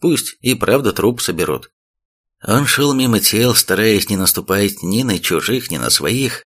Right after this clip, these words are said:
Получалось с трудом. Подходя к разрушенному зданию, демон заметил, что пара больше нет. Только внутри, под потолком, ещё держалась температура, но ни из труб,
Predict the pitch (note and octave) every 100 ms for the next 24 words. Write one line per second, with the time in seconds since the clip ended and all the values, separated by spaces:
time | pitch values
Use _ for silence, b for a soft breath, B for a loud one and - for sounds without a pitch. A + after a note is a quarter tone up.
0 | _ - F2 F2 - G2+ F#2+ - F2+ F2+
1 | C2 - - _ _ E2+ - A#2+ F3+ -
2 | G#2 G2+ C3 - A2 G#2 D#2+ C3 D#3 C#3+
3 | G2+ C#3+ D3 G#2 G2 B2+ D3 B2 A2 -
4 | G#2 - - F#2+ C3+ C#3+ A2+ E2+ A#2+ -
5 | A2 A2 F2+ - - _ _ _ _ -
6 | F2+ - F2+ E2+ D#2 G#2 G2+ - F#2+ F2+
7 | F2+ - D#2 F#2+ F#2+ F2 F2+ E2 D2+ E2+
8 | G2+ F2+ - C2 D2+ - C3 C3+ B2 -
9 | _ _ _ - F2+ G#2 G#2+ G2 F#2+ -
10 | - D#3 D#3